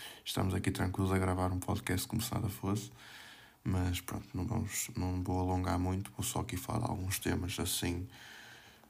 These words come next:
algumas coisas até já um bocadinho mais passadas, que já foram há algum tempito, mas, mas pá, é isso.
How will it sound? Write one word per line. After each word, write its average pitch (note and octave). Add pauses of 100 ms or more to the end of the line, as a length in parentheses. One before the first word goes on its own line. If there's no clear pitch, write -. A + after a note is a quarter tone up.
(120)
algumas F#2
coisas F#2+
até G2
já F#2+
um F2+
bocadinho F#2+
mais F#2 (180)
passadas, G2
que -
já F#2+
foram G2
há F#2+
algum G2
tempito, G#2 (800)
mas, F#2 (1040)
mas G2
pá, - (120)
é G#2
isso. -